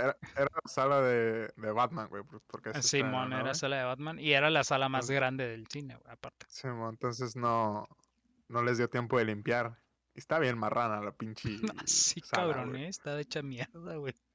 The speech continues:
Speaker 1: Entonces vi, güey, que había cosas, güey. Y dije: "Ah, no limpiaron, güey". Y pensé en ese momento: "Mm, palomitas. <laughs> Alguien debió de haber dejado sus pinches palomitas, güey".
Speaker 2: Eh, güey, y no solo alguien, güey. Encontramos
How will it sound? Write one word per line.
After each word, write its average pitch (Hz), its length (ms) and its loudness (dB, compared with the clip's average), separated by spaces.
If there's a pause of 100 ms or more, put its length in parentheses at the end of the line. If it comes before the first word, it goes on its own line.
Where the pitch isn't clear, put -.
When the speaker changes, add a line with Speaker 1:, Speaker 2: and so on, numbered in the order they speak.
(320)
Speaker 1:
Entonces 139 420 0
vi, 147 240 2
güey, 147 260 4
que 127 120 0
había 117 240 0
cosas, 131 420 -2
güey. 123 220 -10 (100)
Y - 40 -14
dije: - 200 -14
"Ah, - 80 -10
no 180 140 -2
limpiaron, 170 420 2
güey". 127 240 2
Y 135 100 -2
pensé 131 340 0
en 131 60 4
ese 127 140 -2
momento: 117 400 -8 (220)
"Mm, 110 260 -18 (800)
palomitas. 123 920 -2
<laughs> - 40 -20
Alguien 147 280 4
debió 147 320 4
de 170 80 6
haber 156 200 6
dejado 147 300 4
sus 135 160 -4
pinches 135 360 -6
palomitas, 113 600 -6
güey". 110 120 -10 (880)
Speaker 2:
Eh, 165 300 6
güey, 170 100 -2
y 160 40 2
no 160 160 8
solo 180 260 8
alguien, 175 300 6
güey. 147 140 0
Encontramos 151 720 2